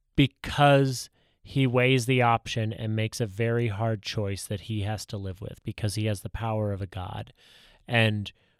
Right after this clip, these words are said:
with T'Challa, it's not power, it's governance. As king, he is the ultimate authority in Wakanda,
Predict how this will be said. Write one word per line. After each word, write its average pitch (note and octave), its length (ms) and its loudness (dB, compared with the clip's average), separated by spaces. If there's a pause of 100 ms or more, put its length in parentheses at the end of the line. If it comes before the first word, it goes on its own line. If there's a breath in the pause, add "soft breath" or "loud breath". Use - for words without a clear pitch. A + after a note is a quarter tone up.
(100)
with A#2+ 160 0
T'Challa, D3 680 8
it's - 180 -4
not D3 220 0
power, B2 680 6
it's - 200 -6
governance. G2 760 -2 (520)
As C#3 280 6
king, C3 540 0
he C#3 320 0
is B2 140 4
the A#2+ 140 4
ultimate A#2 380 0
authority G#2+ 440 0
in G2 100 -2
Wakanda, F#2+ 600 -8